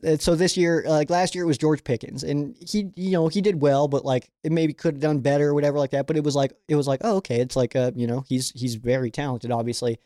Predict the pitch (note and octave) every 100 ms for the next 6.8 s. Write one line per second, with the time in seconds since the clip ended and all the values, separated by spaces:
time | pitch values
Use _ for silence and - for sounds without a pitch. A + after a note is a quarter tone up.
0 | _ _ _ - C#3 B2+ D3+ D#3+ C#3 C#3+
1 | B2+ C#3 - B2+ C3 A#2+ A#2+ A#2+ B2 A#2+
2 | D3 C3+ D3 F3 D#3+ D#3 C#3+ A#2+ A#2 A#2+
3 | C3+ C3 - C#3+ C3 C3+ B2+ C3 C3 B2+
4 | B2 - A#2+ C3 A#2 - A#2 A#2+ B2 A#2+
5 | A#2+ A#2+ - B2+ - C3+ B2+ A#2 A#2+ A#2+
6 | - - - - - - B2+ A2+